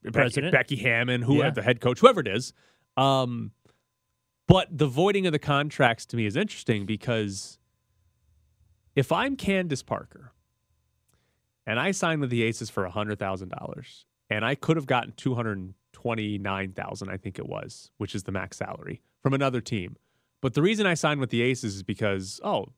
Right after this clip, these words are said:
Speaker 1: they told me I was gonna get a hundred fifty thousand extra dollars.
Speaker 2: Under the table.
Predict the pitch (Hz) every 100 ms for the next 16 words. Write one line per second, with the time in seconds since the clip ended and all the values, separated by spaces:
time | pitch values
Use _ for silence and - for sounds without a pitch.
0 | _ 113 110 - 143 131 107 98 95 101
1 | 95 98 104 107 95 127 110 101 98 95
2 | 98 98 - 95 110 113 95 113 110 98
3 | 160 87